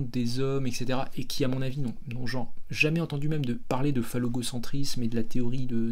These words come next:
de Derrida, ou même n'ont, je pense, jamais ouvert un bouquin de philo en dehors de leur cours de terminale,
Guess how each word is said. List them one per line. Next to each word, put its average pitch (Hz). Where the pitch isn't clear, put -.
de 117
Derrida, 127
ou 139
même 170
n'ont, 123
je 117
pense, 165
jamais 147
ouvert 143
un 120
bouquin 160
de 120
philo 147
en 120
dehors 123
de 120
leur 113
cours 135
de 120
terminale, 123